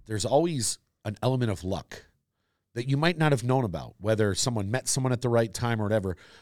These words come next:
But like you said, if you wouldn't have got called next to Ronnie, where they were forced to see you next to him,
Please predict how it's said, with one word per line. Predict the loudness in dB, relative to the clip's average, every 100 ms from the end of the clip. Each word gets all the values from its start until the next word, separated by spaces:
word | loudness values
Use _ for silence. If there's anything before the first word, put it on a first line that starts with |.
| _
But | 2
like | 2 2
you | 0
said, | 4 4 4 -6 _ -4
if | -2 0
you | 0
wouldn't | 6 6 6
have | 0
got | 2 0 0
called | 4 6 6
next | 2 -2 -2
to | 0
Ronnie, | 0 0 -4 -4
where | 2 4
they | 4
were |
forced | 2 -2 4 6 8 4 0
to | 2
see | 2 2
you | 2 2 2
next | 0 -2 -2
to | -2
him, | -4 -6 -8